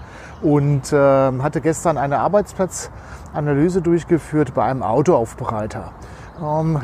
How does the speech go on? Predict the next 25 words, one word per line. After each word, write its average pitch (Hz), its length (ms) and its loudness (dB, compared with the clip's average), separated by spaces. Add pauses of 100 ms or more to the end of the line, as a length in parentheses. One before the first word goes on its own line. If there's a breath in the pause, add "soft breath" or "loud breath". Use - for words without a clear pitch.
(100)
es 170 140 -6
ist 185 280 -2
super 180 380 2
interessant. 160 540 -2
Ich 151 100 -6
habe 151 100 -2
vor - 160 -4
vielen 151 380 2
Jahren 147 460 2 (320 loud breath)
schon 147 200 -2
mal 143 140 2
mit 131 160 -2
Doktor 139 240 2
Melzer, 143 460 2
damals 131 320 -2
hat 135 80 -2
er 131 60 0
noch 131 160 -2
im 131 100 -2
Reha-Zentrum 127 760 -2
in 120 280 -4
Cloppenburg 185 480 2
gearbeitet. 127 680 -2
Heute, 135 320 2
wie, 135 160 4